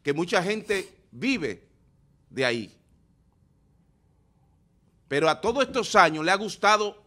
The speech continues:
estar en la calle, en la acera. No ha hecho ni el esfuerzo de sentarse ahí, aprovechar el espacio que tiene para ir avanzando y consiguiendo un nochelitos y luego colocarse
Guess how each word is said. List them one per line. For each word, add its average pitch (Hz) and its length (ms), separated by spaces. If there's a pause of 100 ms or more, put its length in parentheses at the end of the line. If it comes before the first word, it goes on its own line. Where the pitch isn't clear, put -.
estar 185 600
en 190 200
la 170 280
calle, 180 560
en 170 180
la 165 140
acera. 185 440
No 175 140
ha 214 60
hecho 220 240
ni 220 100
el 214 140
esfuerzo 185 760 (240)
de 185 220
sentarse 208 600
ahí, 254 160
aprovechar 208 600
el 269 100
espacio 233 540 (440)
que 202 140
tiene 190 640 (560)
para 185 280
ir 233 160
avanzando 208 800
y 175 40
consiguiendo 180 680
un 254 100
nochelitos 202 640
y 170 40
luego 185 280
colocarse 190 720